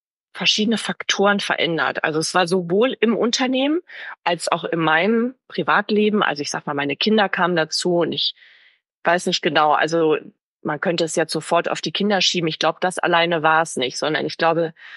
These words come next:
heute mit all dem Wissen, was ich hab, hat es damit zu tun gehabt, dass sich meine Werte einfach verschoben haben. Und das war natürlich sicherlich auch ein Einfluss,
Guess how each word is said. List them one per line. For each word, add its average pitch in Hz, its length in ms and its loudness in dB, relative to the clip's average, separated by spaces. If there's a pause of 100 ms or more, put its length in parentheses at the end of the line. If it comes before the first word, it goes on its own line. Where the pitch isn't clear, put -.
(180)
heute 226 380 2
mit 196 220 0
all 165 120 2
dem 170 160 0
Wissen, 175 240 -2
was 170 160 -2
ich - 180 -6
hab, - 200 0 (320)
hat - 180 -2
es 160 140 -2
damit 160 300 0
zu - 120 -6
tun 170 240 -2
gehabt, 160 240 0
dass 151 120 -4
sich - 140 -8
meine 147 260 0
Werte 139 280 2
einfach 139 460 -4 (440)
verschoben 147 500 0
haben. 139 320 -2 (640)
Und 156 240 2
das 151 200 -2
war 151 160 4
natürlich 180 540 0
sicherlich 156 540 -2
auch 156 220 0
ein 151 100 -4
Einfluss, 147 800 -2